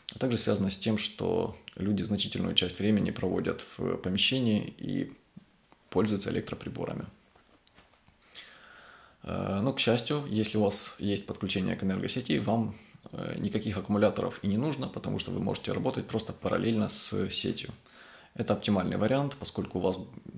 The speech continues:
так будет и более надёжный, более дешёвый инвертор,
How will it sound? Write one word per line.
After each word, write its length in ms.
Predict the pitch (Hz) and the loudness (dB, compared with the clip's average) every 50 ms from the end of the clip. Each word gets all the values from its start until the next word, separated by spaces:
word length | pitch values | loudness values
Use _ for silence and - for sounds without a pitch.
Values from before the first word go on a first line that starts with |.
| - - - _ _ _ - | -14 -16 -18 _ _ _ -2
так 140 | 90 85 80 | -2 0 0
будет 280 | - 87 - 90 - - 95 | -4 -4 -4 -4 -4 -2 0
и 100 | 98 95 | 2 2
более 320 | 95 95 101 95 92 92 | 4 4 4 4 4 4
надёжный, 680 | 95 98 101 101 101 101 98 98 87 87 92 98 - - - - - - - - | 4 2 4 4 4 4 4 2 0 -2 -2 -4 -6 -8 -14 -20 -20 -20 -12 -6
более 460 | - 92 - - - 101 92 87 90 | -6 -4 -4 -2 0 0 2 2 2
дешёвый 400 | 90 - - - 95 92 - - - | 0 0 0 -2 -2 -2 -4 -2 -2
инвертор, 440 | 107 107 139 - - - - 139 | 0 2 2 0 0 0 -4 -6